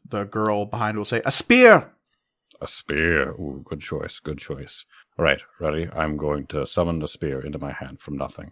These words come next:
Speaker 2: Ready? And boom.
Speaker 1: And
Speaker 2: Summon
Speaker 1: the
Speaker 2: spear.
Speaker 1: girl will go, "Whoa!" And
Speaker 2: Right.
Speaker 1: the boy will kind of, like,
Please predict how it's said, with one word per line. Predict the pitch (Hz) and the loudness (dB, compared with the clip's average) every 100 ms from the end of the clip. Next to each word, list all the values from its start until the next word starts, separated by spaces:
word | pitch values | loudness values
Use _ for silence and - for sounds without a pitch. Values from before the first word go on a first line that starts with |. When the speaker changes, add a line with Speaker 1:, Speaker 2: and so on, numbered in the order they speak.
| - | -4
Speaker 2:
Ready? | 90 101 - - _ | -4 -4 -8 -20 _
And | 71 73 78 80 78 69 _ | -4 -2 0 -2 -4 -8 _
boom. | 82 65 - _ _ _ _ _ _ _ _ _ _ _ _ | -6 -6 -10 _ _ _ _ _ _ _ _ _ _ _ _
Speaker 1:
And | 98 95 | -14 -10
Speaker 2:
Summon | 92 | -8
Speaker 1:
the | 95 | -6
Speaker 2:
spear. | 101 | -2
Speaker 1:
girl | 101 | -2
will | 101 | -2
go, | 98 98 - - _ | -6 -8 -12 -20 _
"Whoa!" | 180 185 170 143 123 107 101 _ _ _ _ _ _ _ - | 0 4 4 4 2 0 -4 _ _ _ _ _ _ _ -8
And | 95 | 0
Speaker 2:
Right. | 76 104 | 2 2
Speaker 1:
the | |
boy | 104 98 | -2 -6
will | 98 98 | -6 -12
kind | - 104 | -10 -10
of, | 95 | -10
like, | 98 | -12